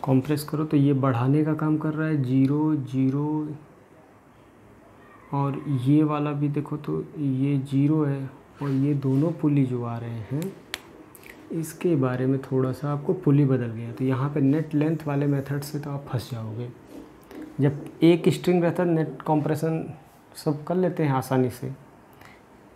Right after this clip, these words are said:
ऐसे में क्या किया करो, ये वाला concept use किया करो, ठीक है। ये थोड़ा वैसे complex है समझने के लिए, आगे मैं एक बहुत आसान method बता दूंगा। बाकी equation लिखना तो आपको पता ही है, थ्री एम जी माइनस टी इक्वल टू थ्री एम जी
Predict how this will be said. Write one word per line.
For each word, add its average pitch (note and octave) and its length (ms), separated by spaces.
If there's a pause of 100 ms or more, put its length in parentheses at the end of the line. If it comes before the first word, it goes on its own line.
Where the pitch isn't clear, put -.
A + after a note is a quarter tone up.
(140)
ऐसे C3 320
में F3 120
क्या E3 140
किया E3+ 240
करो, F#3 220
ये C3+ 300
वाला A#2+ 220
concept B2 420
use B2 240
किया C3+ 200
करो, C#3 260 (760)
ठीक D3 100
है। E3 60
ये - 560
थोड़ा C#3+ 220
वैसे A#2+ 280
complex C3 540
है C3+ 100 (240)
समझने B2 320
के B2 160
लिए, B2+ 120 (720)
आगे C#3+ 200
मैं C#3+ 140
एक C3 180
बहुत B2+ 180
आसान C3+ 280
method B2+ 300
बता B2 200
दूंगा। C3+ 220
बाकी D3 240
equation D#3+ 340
लिखना D#3 220
तो D#3 100
आपको D3+ 220
पता D#3+ 180
ही F#3+ 140
है, F3+ 120 (920)
थ्री F3 180
एम E3 180
जी D#3+ 140
माइनस D#3 400
टी E3 120
इक्वल D#3 300
टू D#3 80 (560)
थ्री D3+ 220
एम D3+ 240
जी D3+ 160